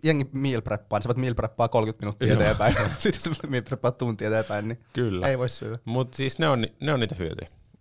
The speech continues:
Speaker 2: Ja tässä on aika paljon vielä juttuja, mitä siis tota, noista lisäaineista tota, tiedetään ja miten niitä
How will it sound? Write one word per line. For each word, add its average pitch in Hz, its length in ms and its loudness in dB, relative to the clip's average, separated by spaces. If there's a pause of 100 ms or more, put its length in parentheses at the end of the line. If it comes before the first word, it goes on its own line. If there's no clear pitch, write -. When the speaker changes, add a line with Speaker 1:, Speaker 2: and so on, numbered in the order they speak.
(120)
Speaker 2:
Ja 95 160 0
tässä 123 260 0
on 135 60 0
aika 131 180 2
paljon 117 420 2
vielä 85 200 0
juttuja, 78 480 -6 (540)
mitä 80 300 -6 (680)
siis 80 260 -10
tota, 80 300 -6
noista 82 220 -6
lisäaineista 78 640 -6 (1080)
tota, 87 380 -8
tiedetään 82 540 -2
ja 80 100 -4
miten 82 280 -6
niitä 78 240 -8